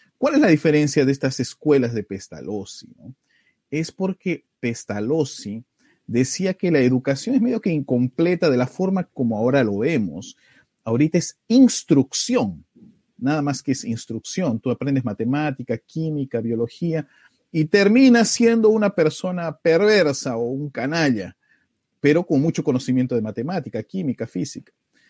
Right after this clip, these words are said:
Él dice que la verdadera educación es la que tú completas, aparte del conocimiento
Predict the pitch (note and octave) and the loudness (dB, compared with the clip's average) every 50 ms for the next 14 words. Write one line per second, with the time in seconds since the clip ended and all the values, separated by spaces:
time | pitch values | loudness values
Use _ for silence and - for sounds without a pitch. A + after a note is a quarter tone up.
0 | _ _ _ - C#3+ D#3+ F3 G3 F3 - F#3+ - - D#3 C#3 B2 B2 B2 A#2+ B2 | _ _ _ -2 0 0 2 0 0 -2 -2 -2 0 0 0 2 2 2 2 0
1 | A#2+ A#2 B2 C#3+ D#3+ F3 F3 E3+ D3 C3 A2+ - - G2 G#2 - - - D#3 D3+ | -2 -2 -2 -2 -2 0 2 2 2 2 0 -2 -6 -12 -12 -8 -4 -2 0 0
2 | D3 D#3+ F3 - _ _ _ _ _ _ _ _ _ - C#3+ D3+ D3+ E3 D#3+ - | -2 -4 -6 -10 _ _ _ _ _ _ _ _ _ -6 -4 -4 -4 -4 -6 -6
3 | _ - A#2+ A2+ - _ _ - G3 G3+ G#3+ A3+ B3+ _ _ _ _ _ _ _ | _ -6 -6 -6 -8 _ _ 0 2 2 2 0 -4 _ _ _ _ _ _ _
4 | - C3 A2+ A2+ - - C3+ C3+ C3 B2 - A2+ A2 - G#2 G#2 - - E3 F3+ | -4 -4 -4 -4 -2 0 2 2 2 2 0 -2 -4 -6 -8 -8 -6 -4 -2 0
5 | G3+ G#3+ A#3 A3+ - G#3 F3+ - - A#2+ A2+ A2 G#2+ G#2 G2+ - A2+ G#2+ G#2 - | 0 0 -2 -2 -2 -2 -2 -4 -6 -6 -4 -4 -4 -4 -4 -4 -6 -6 -6 -8
6 | - - G2 G#2 A2+ A#2 A#2+ B2+ A#2+ - - E3 A#3 - | -8 -6 -4 -2 0 0 0 0 -2 -4 -6 -6 -6 -8